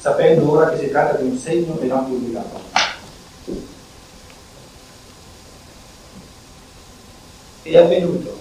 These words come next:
cerco di formularlo con, con mie parole, ognuno, essendo avvenimenti che hanno mille aspetti, no? Ognuno lo può, eh, formulare con parole sue e con, sottolineando altri aspetti. Quindi lo formulo con mie paro-, mie parole, si tratta di, di, di capire ognuno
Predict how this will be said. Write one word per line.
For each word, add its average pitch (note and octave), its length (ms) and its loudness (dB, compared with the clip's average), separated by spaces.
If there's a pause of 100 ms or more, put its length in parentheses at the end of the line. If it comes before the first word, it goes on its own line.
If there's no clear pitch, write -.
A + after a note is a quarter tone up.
cerco C#3+ 260 -8
di - 120 -8
formularlo C3 580 0
con, A#2+ 360 -6
con A#2+ 160 -8
mie B2+ 140 -2
parole, B2 380 -2 (200)
ognuno, B2 380 -8 (800)
essendo B2 360 -6
avvenimenti B2+ 580 -4
che - 100 -8
hanno A2+ 460 -10
mille - 320 -8
aspetti, - 440 -10 (600)
no? - 80 -10 (280)
Ognuno A#3+ 220 -10
lo - 140 -14
può, A2 160 -16 (560)
eh, A#2 40 -20 (200)
formulare A#2+ 440 -10
con - 100 -12 (120)
parole A2+ 220 -12
sue B2+ 320 -14
e B2 320 -16
con, - 100 -20 (960)
sottolineando A#2 640 -6
altri - 240 -8
aspetti. - 340 -18 (1000)
Quindi B2 240 -12
lo B2 140 -4
formulo C#3+ 320 0
con B2 100 -4
mie C#3 120 -2
paro-, A#2 420 -4
mie C3 120 -4
parole, C#3 320 0
si - 60 -4
tratta B2+ 200 -2
di, A#2+ 400 -6
di, A2+ 360 -12
di A2+ 80 -12
capire A#2+ 320 -8
ognuno C#3 560 -2